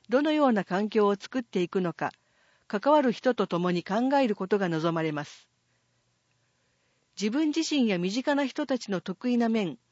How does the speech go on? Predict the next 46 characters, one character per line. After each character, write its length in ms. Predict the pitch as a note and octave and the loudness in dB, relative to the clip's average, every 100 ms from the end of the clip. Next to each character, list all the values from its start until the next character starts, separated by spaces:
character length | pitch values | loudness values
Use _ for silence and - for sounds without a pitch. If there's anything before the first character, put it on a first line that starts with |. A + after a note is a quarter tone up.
| _ - | _ -2
良 160 | B3+ | 0
い 80 | D4 | 2
面 260 | B3 A#3+ G3+ | 2 2 0
を 80 | E3 | -2
認 220 | E3+ G#3+ | -2 -2
め 200 | G#3 G3+ | 0 2
合 60 | F3+ | 0
い、 160 | D3+ _ _ _ _ | -4 _ _ _ _
不 120 | - - | -14 -6
得 280 | D#4 D#4 | -4 0
意 80 | C4 | 0
な 100 | G#3+ | 2
面 260 | G3 A3 G3 | 2 0 0
を 100 | E3+ | -4
支 120 | F#3+ G#3 | -6 -2
え 200 | B3+ B3 | 2 2
補 80 | G3 | 0
う 340 | A#3+ C#4+ C4 | 0 0 0
こ 120 | G3 E3+ | -2 -2
と 140 | F#3 | -2
で、 200 | D#3 - _ _ _ _ | -2 -6 _ _ _ _
誰 220 | A3 C#4 D4 | -2 0 2
も 140 | A#3+ | 0
が 140 | F#3 | 0
生 120 | E3+ - | -2 -2
き 140 | C#4+ | -4
生 60 | C#4 | -4
き 100 | - | -4
と 140 | G3 | -4
暮 160 | F#3+ A#3 | -2 -2
ら 40 | |
せ 140 | B3+ | 0
る 100 | B3 | -2
よ 160 | A#3+ C4 | 2 2
う 40 | |
に 120 | G#3 D#3+ | 2 -2
つ 140 | D#3 | -4
な 140 | E3+ | -4
が 80 | E3+ | -4
り 120 | D#3+ | -4
ま 120 | D3 D3 | -6 -10
す。 240 | - _ _ _ _ _ _ _ _ _ _ _ _ _ _ _ _ _ _ _ _ _ _ - | -14 _ _ _ _ _ _ _ _ _ _ _ _ _ _ _ _ _ _ _ _ _ _ -6
こ 160 | F#3+ | -2
だ 160 | A3+ B3+ | 0 2
わ 180 | A#3 G#3+ | 2 0
り。 180 | G3 | -4